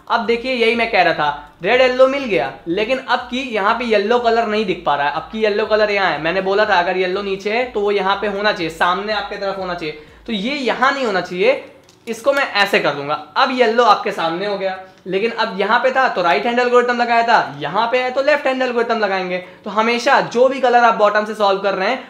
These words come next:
उसको सामने हमेशा लाना चाहिए, ठीक है। अगर यहाँ पे आ जाता सामने तो मैं यहीं रखता,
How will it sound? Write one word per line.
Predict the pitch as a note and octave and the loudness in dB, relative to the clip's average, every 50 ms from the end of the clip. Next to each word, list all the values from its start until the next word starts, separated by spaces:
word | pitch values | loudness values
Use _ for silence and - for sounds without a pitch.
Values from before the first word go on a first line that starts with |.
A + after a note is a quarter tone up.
| - - | -16 -10
उसको | - A3+ A3+ - - D4+ | -10 -10 -8 -6 -8 -8
सामने | - - - A3+ G3 G3 F#3+ G3+ A3+ B3 B3+ | -8 0 2 4 4 4 4 2 0 0 0
हमेशा | A3 G3+ G3+ G3+ G3 G3 A#3 A3 | 0 0 0 -2 -2 2 2 2
लाना | G3+ F#3 F3+ F3+ F3+ F3 | 4 2 2 2 2 0
चाहिए, | F3 E3+ D3+ C#3+ C3+ | 0 -2 -6 -6 -4
ठीक | C3+ F#3 G3 B3 | -4 -2 0 0
है। | C4+ D4 C#4 - - - - _ G3 | 0 -2 -2 -6 -16 -20 -12 _ 0
अगर | F#3 F#3 A3 A3 | 2 2 2 2
यहाँ | G#3+ G3+ G3+ A#3 A#3+ | 2 4 4 4 4
पे | A#3+ A#3+ | 4 4
आ | G#3+ G3 A3+ | 6 6 6
जाता | B3+ B3 A#3+ B3 B3 | 4 2 0 0 0
सामने | A#3+ B3+ A3+ A#3 A#3 B3 | 2 2 2 2 0 0
तो | B3 B3 | -2 -2
मैं | B3 A#3 | -2 0
यहीं | G#3+ F#3+ G3 G3 F#3 | 0 0 2 2 2
रखता, | D#3+ - - - D3 | 2 0 -2 -4 -4